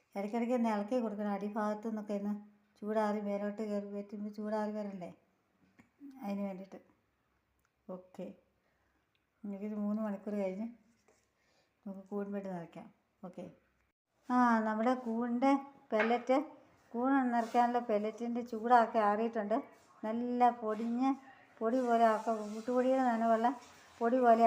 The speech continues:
ആയിട്ടുണ്ട്. ഇനി നമുക്കത് ബെഡ് നിറയ്ക്കാനായിട്ട് എടുക്കാം. അത്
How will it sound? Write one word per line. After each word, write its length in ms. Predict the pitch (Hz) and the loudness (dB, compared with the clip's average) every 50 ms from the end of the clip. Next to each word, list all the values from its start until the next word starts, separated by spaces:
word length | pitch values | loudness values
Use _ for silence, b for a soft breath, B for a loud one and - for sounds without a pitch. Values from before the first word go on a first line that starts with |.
| 220 | 6
ആയിട്ടുണ്ട്. 400 | 214 220 220 220 214 190 180 185 - - - | 6 4 2 0 -4 -6 -6 -8 -12 -12 -12
ഇനി 120 | 214 226 233 233 | -6 -4 -2 -2
നമുക്കത് 320 | 220 226 240 226 226 269 311 - - - - - - - - | -2 0 0 0 2 0 -2 -2 -8 -18 -20 -20 -20 -14 -6
ബെഡ് 220 | 220 220 208 220 240 226 | -6 -4 -2 -2 -2 0
നിറയ്ക്കാനായിട്ട് 600 | 220 214 202 - - 220 220 208 202 202 - 254 294 285 - - - - - - 202 | 0 -2 -2 0 0 0 0 0 -2 -4 -4 -6 -6 -6 -8 -20 -20 -20 -12 -8 -8
എടുക്കാം. 280 | 190 175 - 180 - - - - - - - - - - - - - - - - - - - _ _ _ - _ - - - - - 214 | -8 -6 -8 -8 -10 -10 -16 -20 -20 -20 -20 -20 -20 -20 -20 -20 -20 -20 -20 -20 -20 -20 -20 _ _ _ -20 _ -20 -20 -20 -8 -4 0
അത് 100 | 214 | 0